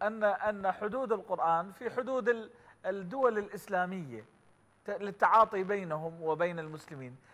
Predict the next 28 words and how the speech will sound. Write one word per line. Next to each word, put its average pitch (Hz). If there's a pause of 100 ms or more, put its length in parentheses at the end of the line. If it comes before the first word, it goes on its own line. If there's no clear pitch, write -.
(140)
لكن 262
القرآن 208
طالما 202
ينظر 185
إلى، 160 (320)
آه، 147
غير 233
المسلم 220
بأنه 202
كافر، 139 (760)
فلا 262
يمكن 247
أن 202
نتعامل 202
وفق 190
الحضارة 180
العالمية 165
اليوم 156 (320)
مع 180
غير 226
المسلمين 220
بالقرآن. 175 (240)
لابد 254
أن 233
نوجد، 233
أن 214
نجد 220
شيء 226